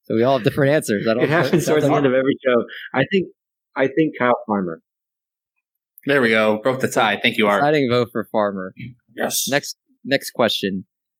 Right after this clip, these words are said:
Speaker 1: You, what, Yoan Moncada, Yoan, come back here. Uh, has, he has him in a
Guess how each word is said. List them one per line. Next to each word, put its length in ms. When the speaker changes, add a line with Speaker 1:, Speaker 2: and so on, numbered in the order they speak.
Speaker 1:
You, 160
what, 180
Yoan 300
Moncada, 500
Yoan, 360
come 180
back 240
here. 360
Uh, 320
has, 220
he 240
has 260
him 80
in 80
a 100